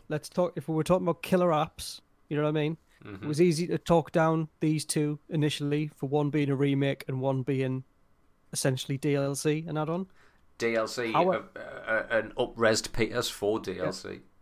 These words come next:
Speaker 1: However, they're reviewing well,
Speaker 2: Mm.
Speaker 1: and if anything, Demon's Souls seems to be the, the killer app.
Speaker 2: Yeah.
Speaker 1: <laughs>
Speaker 2: Yeah.
Speaker 1: You know?
Speaker 2: Yeah, you're
Speaker 1: And, and,
Speaker 2: absolutely
Speaker 1: and,
Speaker 2: right, aye.
Speaker 1: and I,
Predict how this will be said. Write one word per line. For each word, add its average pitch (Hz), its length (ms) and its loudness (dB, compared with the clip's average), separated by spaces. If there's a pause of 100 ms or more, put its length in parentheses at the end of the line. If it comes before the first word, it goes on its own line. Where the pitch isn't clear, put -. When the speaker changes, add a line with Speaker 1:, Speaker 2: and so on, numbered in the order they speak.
(520)
Speaker 1:
However, 160 680 2 (720)
they're 139 180 -2
reviewing 143 520 4
well, 151 300 2 (240)
Speaker 2:
Mm. 117 340 -2 (120)
Speaker 1:
and 135 200 2
if 139 120 -2
anything, 151 360 2
Demon's 147 380 4
Souls 151 240 2
seems 139 280 0
to - 60 -6
be 131 320 -2 (200)
the, 135 100 -6 (160)
the 147 80 -4
killer 135 340 -4
app. 143 200 -6 (560)
Speaker 2:
Yeah. - 280 4
Speaker 1:
<laughs> 226 100 4 (840)
Speaker 2:
Yeah. 98 240 2
Speaker 1:
You 139 80 -4
know? 139 240 0 (280)
Speaker 2:
Yeah, 101 200 -2
you're 95 100 -10
Speaker 1:
And, - 80 -
and, 101 80 6
Speaker 2:
absolutely 98 400 0
Speaker 1:
and, 98 100 4
Speaker 2:
right, 98 160 2
aye. 98 200 0 (320)
Speaker 1:
and 139 140 2
I, 139 60 2